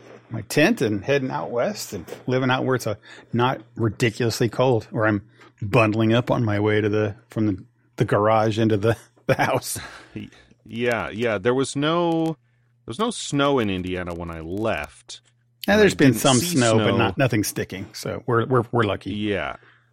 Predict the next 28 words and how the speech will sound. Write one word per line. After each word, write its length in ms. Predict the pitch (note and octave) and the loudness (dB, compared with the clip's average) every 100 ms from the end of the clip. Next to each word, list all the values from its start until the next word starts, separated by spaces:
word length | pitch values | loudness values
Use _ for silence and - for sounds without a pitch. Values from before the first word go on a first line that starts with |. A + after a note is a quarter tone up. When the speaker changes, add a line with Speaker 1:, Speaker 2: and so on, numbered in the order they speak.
| _ - | _ -6
Speaker 2:
I 80 | G#2+ | -4
didn't 280 | C#3+ A#2 F2+ | -2 -4 -6
see 280 | - D3 | -4 -4
snow 380 | D3 - A2 G2+ | -4 -4 -2 0
until 280 | F#2+ - G2+ | -2 -4 -6
I 80 | F#2 | -4
got 280 | F#2+ F#2 - | -4 -4 -8
to 260 | - F#2+ | -8 -6
New 200 | F2 F2 | -6 -10
Mexico, 680 | E2 G#2 - - - C#2+ D2+ | -8 -8 -8 -14 -14 -14 -16
which 200 | - E2 | -14 -14
is 220 | D2+ - - _ _ - | -14 -16 -18 _ _ -4
odd, 340 | A2 D#2 F2+ - | -2 -2 -6 -10
but 180 | E2+ D2+ _ _ _ _ | -12 -12 _ _ _ _
I 60 | F2 | -8
went 200 | F2+ F#2+ | -6 -6
across 380 | F2 F#2+ E2+ - | -6 -6 -6 -8
the 140 | E2+ | -16
top 420 | - - E2+ D#2 _ - | -14 -10 -8 -8 _ -16
of, 500 | E2+ D#2 D2+ D2+ - _ _ _ _ _ - | -12 -10 -12 -14 -20 _ _ _ _ _ -16
um, 400 | E2+ D2+ D2 D2 _ | -12 -12 -14 -18 _
Texas, 720 | - F2+ - E2 - - - _ - | -14 -12 -12 -12 -12 -12 -16 _ -8
pr-, 80 | - - | -8 -4
pretty 200 | D#3 C#3 | -4 -2
close 240 | - G#2 | 0 0
to 80 | - | 0
Route 180 | F2 E2+ | -8 -8
sixty-six. 760 | D#2+ - - - E2 - - | -12 -14 -16 -14 -14 -16 -20